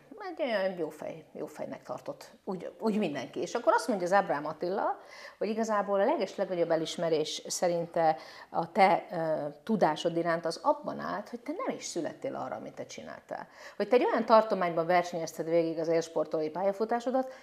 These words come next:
amire nem is voltál alkalmas. Te igazán kétszáz méteren lettél volna a legrobbanékonyabb sprinter, ha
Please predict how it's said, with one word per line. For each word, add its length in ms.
amire 300
nem 160
is 140
voltál 400
alkalmas. 520
Te 120
igazán 440
kétszáz 440
méteren 360
lettél 380
volna 320
a 60
legrobbanékonyabb 880
sprinter, 480
ha 80